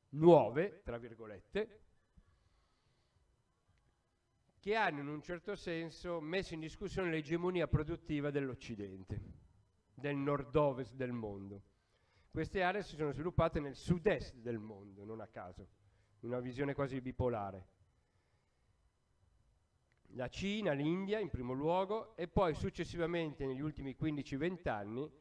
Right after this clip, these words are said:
anche altre zone del sud del mondo che sono il Sudafrica e l'America Latina, in particolar modo il Brasile. Quelli che si chiamano con l'acronimo brics, per intenderci.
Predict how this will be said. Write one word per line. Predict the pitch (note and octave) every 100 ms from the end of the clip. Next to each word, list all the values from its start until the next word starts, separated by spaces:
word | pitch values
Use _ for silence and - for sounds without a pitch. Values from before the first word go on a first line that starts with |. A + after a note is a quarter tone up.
| _ _ -
anche | D3 D#3
altre | E3 D#3 D#3 D#3
zone | F3+ E3+
del | D3
sud | C#3
del | D#3 F#3+
mondo | E3+ D3+ D3+ D#3
che | C#3
sono | C3+ B2
il |
Sudafrica | A#2 F3+ D#3+ C#3+ B2+ D3 D#3+ E3 -
e | C3+ C#3 - - _ _ _
l'America | C3 D3 D#3 D3+ D3+
Latina, | D3 - D#3+
in | D3+
particolar | C#3+ B2+ C3
modo | C3 B2+
il | A#2
Brasile. | A#2 G#2+ G#2+ F#2 G2 - - - - - - - -
Quelli | - C#3+ D3+
che | C3+
si | C3+
chiamano | C#3+ C#3+ C#3+ C#3
con | C#3
l'acronimo | C3 C3+ C#3 C3
brics, | B2 C#3+ C3+ - - -
per | A2
intenderci. | G2 F2+ F#2+ F2+ E2+ -